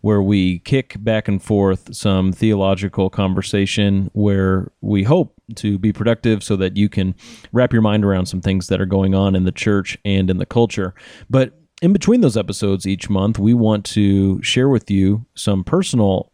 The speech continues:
articles and personal thoughts from our own ministries. So I'm going to be reading an article today from my website, which I hope you find helpful. And if you have not done so yet, please consider subscribing so that you won't miss an episode in the future.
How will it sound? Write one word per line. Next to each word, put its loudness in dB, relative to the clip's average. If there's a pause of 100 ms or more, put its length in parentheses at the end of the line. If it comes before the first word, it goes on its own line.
articles 0
and -4
personal -2
thoughts -4 (320)
from 0
our 2
own 2
ministries. -2 (160)
So -2
I'm 2
going 2
to 0
be 2
reading 2
an 0
article 0
today -2
from -2
my 0
website, 0
which -4
I -4
hope -2
you -2
find -4
helpful. -2 (160)
And 2
if -6
you 2
have 0
not -2
done 0
so -2
yet, -2
please -2
consider -2
subscribing -2
so -2
that -2
you 2
won't 0
miss 0
an -2
episode 0
in 0
the 0
future. -4